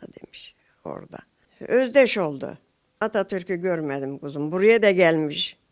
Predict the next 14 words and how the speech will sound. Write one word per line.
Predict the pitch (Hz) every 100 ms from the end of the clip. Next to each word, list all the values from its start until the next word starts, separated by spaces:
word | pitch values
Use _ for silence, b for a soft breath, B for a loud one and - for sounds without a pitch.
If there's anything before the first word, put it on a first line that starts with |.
| _
Ama | - 202 185 135
biz | 175 -
çocukmuşuk. | 196 185 - 123 120 - _ _
Görmedim. | 180 185 147 110 104 - _ _ 143 -
Gelmiş. | 202 180 156 123 -
İki | 196 240
kere | 233 202 190
gelmiş | 175 151 135 131 156
Kadirli'ye. | - 135 131 110 117 73 - B B B B B _
Ama | - 165 196 190 139 92 -
kayınbabanın | 143 165 180 170 151 156 139 127
vasıtasıyla, | 123 139 117 131 - 127 104 -
ama | 135 156 156
kendilerinde | 151 131 156 151 147 131 131 107 -